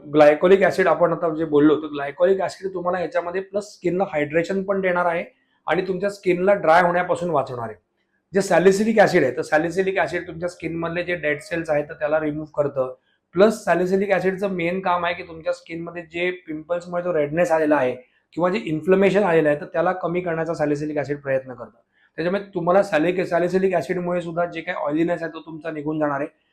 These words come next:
आणि सॅलिसिलिक ॲसिडमुळे तुमच्या ज्या काही फाईन लाईन्स ज्या नवीन फॉर्म होत आहेत, त्याही तुमच्या न फॉर्म,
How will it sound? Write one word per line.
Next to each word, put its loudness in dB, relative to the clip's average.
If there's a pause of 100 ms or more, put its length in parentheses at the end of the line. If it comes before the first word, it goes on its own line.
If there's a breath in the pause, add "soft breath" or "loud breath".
(160)
आणि -2
सॅलिसिलिक -2
ॲसिडमुळे -4
तुमच्या -6 (220)
ज्या 0
काही -2
फाईन 2
लाईन्स -2
ज्या -6
नवीन -2
फॉर्म 0
होत -2
आहेत, -2 (240)
त्याही -2
तुमच्या 0
न -2
फॉर्म, -6